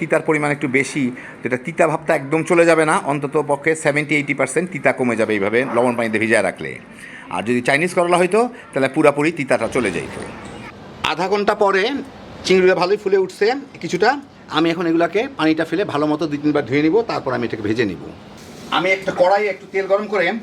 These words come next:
এই চিংড়ি মাছগুলো ভিজে রাখছিলাম, পানি ঝরে রাখছি, ওগুলাকে একটু ভেজে নিব। একটু মচমচে করেই ভাজবো আর কি। প্রায় মিনিট তিনেক চিংড়ি মাছগুলো ভেজেই পানিটা যখন চলে যাবে, এই যে দেখেন ফেনাগুলো কমে গেছে,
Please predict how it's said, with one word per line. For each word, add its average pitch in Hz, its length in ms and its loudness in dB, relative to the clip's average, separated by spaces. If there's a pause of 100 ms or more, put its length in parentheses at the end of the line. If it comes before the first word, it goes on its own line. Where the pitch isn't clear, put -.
(200)
এই 143 100 -10
চিংড়ি 196 220 2
মাছগুলো 180 300 2
ভিজে 175 160 4
রাখছিলাম, 196 360 -2
পানি 175 200 -2
ঝরে 185 200 4
রাখছি, 202 180 -4 (120)
ওগুলাকে 170 380 -2
একটু - 180 -6
ভেজে 151 240 2
নিব। 123 120 0 (2250)
একটু - 140 2 (100)
মচমচে 208 440 0
করেই 196 240 4
ভাজবো 160 240 -4 (100)
আর 107 120 -4
কি। - 80 -18 (1500)
প্রায় 180 220 2
মিনিট 220 240 -4
তিনেক 233 280 0
চিংড়ি 208 240 -4
মাছগুলো 202 240 0 (100)
ভেজেই 190 260 0 (100)
পানিটা 180 300 -6
যখন 202 200 -2
চলে 196 180 4
যাবে, 190 140 2
এই 175 80 -2
যে 170 60 -6
দেখেন 170 200 -6
ফেনাগুলো 175 380 0
কমে 180 220 -4
গেছে, 175 160 -4